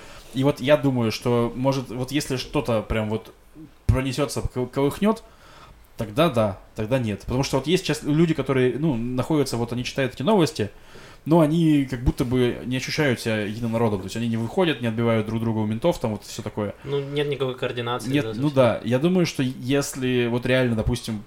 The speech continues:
Speaker 1: ну, люди в, условно, в маленьких городах, вот этот ядерный электорат Путина, глубинный нар-, народ, узнают масштабы войны, узнают масш-, т-, того, насколько это была провальная война с точки зрения войны, если они смогут каким-то образом,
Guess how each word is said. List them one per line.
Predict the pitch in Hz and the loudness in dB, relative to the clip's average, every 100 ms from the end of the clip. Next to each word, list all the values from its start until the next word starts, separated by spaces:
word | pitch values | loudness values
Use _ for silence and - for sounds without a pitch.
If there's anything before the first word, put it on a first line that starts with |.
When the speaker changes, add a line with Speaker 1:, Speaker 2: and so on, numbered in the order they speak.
| - | -14
Speaker 1:
ну, | 120 151 165 131 - | -14 -2 0 0 -2
люди | 123 131 120 | -2 0 0
в, | 107 98 101 104 117 | 0 -2 -10 -10 -8
условно, | 120 123 113 | -2 0 0
в | |
маленьких | 117 123 110 - | 2 0 -2 -2
городах, | 113 117 110 - - - - - | 2 2 2 -4 -20 -20 -20 -12
вот | 107 | -8
этот | 104 104 110 | -4 -4 -2
ядерный | 117 113 107 | -2 0 -2
электорат | 107 117 110 | -4 -4 -4
Путина, | 127 120 104 | -4 -4 -4
глубинный | 107 117 117 | -2 -2 -2
нар-, | 101 107 | -2 -4
народ, | 104 107 110 - - - - - - - - | -2 -2 -2 -6 -20 -20 -20 -20 -20 -20 -12
узнают | 123 120 131 113 117 | -8 -2 0 0 -2
масштабы | 110 131 120 | -2 0 2
войны, | 117 123 | 2 0
узнают | 117 107 117 107 | 0 0 -2 -2
масш-, | 113 - 110 107 | -4 -6 -12 -10
т-, | - | -8
того, | 110 131 131 | -2 0 0
насколько | 123 - 139 | -2 -2 -2
это | 120 | -2
была | 113 107 | -2 0
провальная | 117 123 120 107 107 | 0 2 2 0 -2
война | 113 113 | -2 -2
с | - | -4
точки | 110 113 | -6 -6
зрения | 110 107 107 | -4 -4 -2
войны, | 113 135 226 233 - - - - | -2 0 -2 -4 -20 -20 -20 -14
если | 113 117 | -8 -2
они | 120 | 0
смогут | 113 123 113 | 2 2 0
каким-то | - 104 104 | -2 -4 -4
образом, | 101 101 | -4 -6